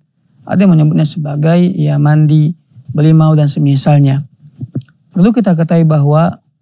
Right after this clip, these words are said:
agama kita sudah Allah sempurnakan. Ini sebagaimana Allah Subhanahu wa Ta'ala menegaskan dalam surah Al-Maidah,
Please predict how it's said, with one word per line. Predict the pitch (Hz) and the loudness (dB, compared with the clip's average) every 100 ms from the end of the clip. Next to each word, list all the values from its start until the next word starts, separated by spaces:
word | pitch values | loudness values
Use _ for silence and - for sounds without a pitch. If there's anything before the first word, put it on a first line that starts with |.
| _ _ _ | _ _ _
agama | 156 151 160 175 | -2 0 0 0
kita | 170 170 180 | 0 -2 -4
sudah | - 165 | -4 -2
Allah | 165 165 | 0 -2
sempurnakan. | 160 151 156 147 139 143 147 _ _ _ _ _ _ - | -2 -2 0 0 -2 -6 -12 _ _ _ _ _ _ -2
Ini | 175 | -2
sebagaimana | 180 160 156 151 156 | 0 0 2 4 2
Allah | 151 156 151 | 2 2 0
Subhanahu | 151 139 151 147 143 | -2 -2 2 2 2
wa | 139 | -2
Ta'ala | - 151 156 160 160 | -2 0 2 2 0
menegaskan | 147 147 143 156 - 165 165 208 180 | 0 0 0 -2 -2 -4 -2 -2 0
dalam | 147 | 0
surah | 147 160 151 | -2 -2 0
Al-Maidah, | 147 147 160 156 185 | 0 0 0 0 -2